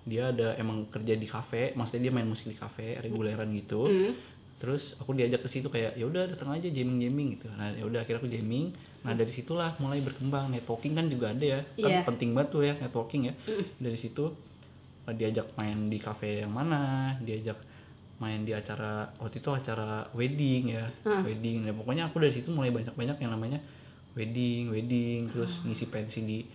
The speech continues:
Speaker 1: sekolah sendiri sih.
Speaker 2: Hmm.
Speaker 1: Biar udah gitu kan habis itu lulus tuh.
Speaker 2: Iya.
Speaker 1: Terus ngisi lagi di sekolah sendiri.
Speaker 2: Hmm.
Speaker 1: Terus, eh, acara-acara sekolah lain gitu juga sempet ngisi itu dari situ.
Speaker 2: Ah, iya, iya, iya.
Speaker 1: Nah, terus mulai dari situ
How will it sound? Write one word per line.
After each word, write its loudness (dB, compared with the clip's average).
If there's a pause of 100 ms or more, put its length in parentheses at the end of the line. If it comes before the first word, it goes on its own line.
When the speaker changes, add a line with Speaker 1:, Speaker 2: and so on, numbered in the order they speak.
(300)
Speaker 1:
sekolah -2
sendiri 4
sih. 0
Speaker 2:
Hmm. 4
Speaker 1:
Biar 6
udah 0
gitu 0
kan 6
habis 2
itu 2
lulus 4
tuh. 0
Speaker 2:
Iya. 0
Speaker 1:
Terus 0
ngisi 4
lagi 2
di 2
sekolah -4
sendiri. 2
Speaker 2:
Hmm. 6 (300)
Speaker 1:
Terus, -4 (460)
eh, -4 (500)
acara-acara -2
sekolah -2
lain 4
gitu 0
juga 2
sempet -4
ngisi 0
itu -2
dari 4
situ. 0
Speaker 2:
Ah, 0
iya, 0
iya, -8
iya. -16
Speaker 1:
Nah, -2
terus -6
mulai -2
dari 2
situ 0